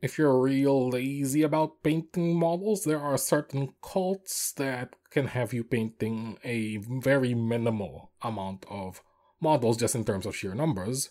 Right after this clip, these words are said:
If you're a fan of painting bigger things, there are cults that will let you paint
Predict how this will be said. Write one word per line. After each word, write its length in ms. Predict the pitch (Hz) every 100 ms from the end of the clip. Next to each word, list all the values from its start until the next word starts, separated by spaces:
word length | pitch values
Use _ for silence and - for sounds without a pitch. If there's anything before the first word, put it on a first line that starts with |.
| _ _ _ _ -
If 160 | - -
you're 180 | 127 120
a 60 |
fan 240 | - 127 123
of 120 | -
painting 380 | 117 113 117 117
bigger 260 | 135 120
things, 440 | 110 147 127 131 110
there 420 | 107 123 117 - -
are 280 | 131 120
cults 580 | 113 - - 139 131 - -
that 300 | 117 113 -
will 260 | 127 113
let 280 | 113 107 -
you 100 | 101
paint 460 | - 127 104 104